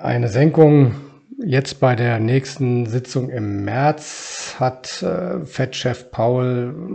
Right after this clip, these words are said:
für unwahrscheinlich erklärt. Er hat betont,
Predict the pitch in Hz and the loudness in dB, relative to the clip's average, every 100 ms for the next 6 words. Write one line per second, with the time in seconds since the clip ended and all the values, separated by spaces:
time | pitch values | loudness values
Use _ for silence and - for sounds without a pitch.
0 | - - - - 135 123 143 160 151 - | -8 -8 -10 -10 -8 -2 2 4 2 2
1 | 135 143 131 123 - 127 131 - - - | 2 4 2 -2 -2 -2 -2 -6 -20 -20
2 | - - - _ _ - 113 117 - 131 | -20 -20 -20 _ _ -6 -4 -4 -4 -8
3 | - 120 123 117 | -4 -2 0 -2